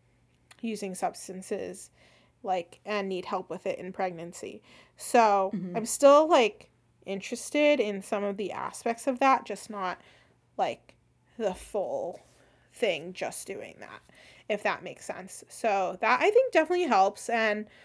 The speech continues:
Speaker 1: you know, any kind of publications also help for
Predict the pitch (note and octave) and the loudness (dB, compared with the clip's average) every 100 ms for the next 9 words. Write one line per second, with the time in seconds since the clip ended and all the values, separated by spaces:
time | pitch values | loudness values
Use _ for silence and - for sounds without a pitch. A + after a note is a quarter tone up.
0 | - _ _ - A3+ F3+ F3 - _ _ | -20 _ _ -6 0 2 0 -4 _ _
1 | - A#3+ C#4 C4+ B3+ A#3 A3 G#3+ G3+ G3+ | -4 0 0 4 2 4 0 0 -4 -8
2 | - G3 F#3 E3+ G#3 F#3+ F#3+ - - G#3 | -6 -8 -8 -6 -6 -6 -8 -8 -6 -4
3 | - - | -2 -6